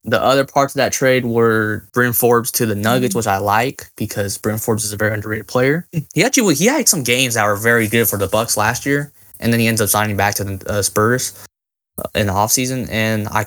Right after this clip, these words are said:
Speaker 1: trying to remember. Do you remember who the other
Speaker 2: Was it
Speaker 1: player was that got traded? Oh, Juancho. Juancho got traded to the
Speaker 2: Oh, yeah,
Speaker 1: Spurs,
Speaker 2: okay, Juancho.
Speaker 1: which I did see. I says I did see Juancho on the Spurs.
Speaker 2: <clears throat>
Speaker 1: Uh, did, I, I,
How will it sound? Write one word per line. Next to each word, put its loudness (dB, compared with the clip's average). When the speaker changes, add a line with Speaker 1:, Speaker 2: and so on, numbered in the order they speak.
Speaker 1:
trying 0
to -2
remember. 2
Do -2
you 6
remember 4
who 6
the 0
other 2
Speaker 2:
Was 4
it 6
Speaker 1:
player 4
was 0
that -2
got -2
traded? 0
Oh, 4
Juancho. 0
Juancho 0
got 2
traded -2
to -2
the -10
Speaker 2:
Oh, 4
yeah, 4
Speaker 1:
Spurs, 4
Speaker 2:
okay, 2
Juancho. 0
Speaker 1:
which 4
I 4
did 0
see. 0
I 0
says 2
I 2
did 2
see 2
Juancho -2
on -2
the -4
Spurs. -2
Speaker 2:
<clears throat> 2
Speaker 1:
Uh, -2
did, 2
I, 2
I, 2